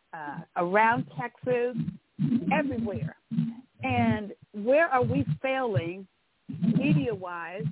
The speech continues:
or educational-wise? She talked about education, and there's a disconnect that we're not getting the message out there like we should. And we know on Thursdays we're out there on radio,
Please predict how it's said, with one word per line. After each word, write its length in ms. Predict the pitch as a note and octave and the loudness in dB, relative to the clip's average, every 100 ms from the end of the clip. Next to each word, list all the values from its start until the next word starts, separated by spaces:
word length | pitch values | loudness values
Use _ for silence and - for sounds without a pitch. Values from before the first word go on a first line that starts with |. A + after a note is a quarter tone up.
| - G3+ | -4 -6
or 100 | G#3 | -6
educational-wise? 840 | G#3+ B3+ B3 C4+ - G#3+ F#3+ F3+ - | -6 -6 -4 -6 -6 -8 -4 -4 -4
She 80 | - | 0
talked 220 | F#3+ - | 2 4
about 220 | - G3+ | 4 2
education, 540 | A3 G#3+ A#3 A#3 G#3+ G3+ | 0 0 2 2 2 -2
and 120 | G3+ | -6
there's 180 | G3 F#3+ | -6 -8
a 40 | |
disconnect 720 | F3+ A#3+ C#4+ - A3+ G3 F#3+ | -6 -6 -6 -10 -10 -10 -10
that 140 | - F#3 | -8 -4
we're 140 | A3 | 0
not 280 | - G#3 F#3+ | 0 0 -2
getting 260 | A3 G#3 F#3+ | -2 -2 -6
the 60 | |
message 420 | F#3+ A3 C4 A#3 G3 F#3+ | -6 -6 -6 -8 -8 -8
out 160 | F#3 - | -8 -4
there 120 | F#3 | -4
like 200 | F#3 F3+ | -2 -2
we 140 | F3+ F#3+ D3 | -2 -2 2
should. 360 | - F4+ G3 G3 - _ _ - - | 2 4 4 2 -6 _ _ -14 -6
And 100 | A3 | -2
we 120 | B3+ | 0
know 240 | C4+ A#3+ A#3 | 0 -2 -2
on 220 | G3+ G3 - | -4 -4 2
Thursdays 460 | G#3 B3 - C4+ | 4 2 0 -6
we're 180 | A#3 A#3+ | -2 -2
out 200 | G#3+ A3+ - | 0 -4 -2
there 160 | B3 | -4
on 160 | A#3 A#3 | -4 -4
radio, 480 | A3+ A#3 A#3+ A#3 | -4 -2 -4 -6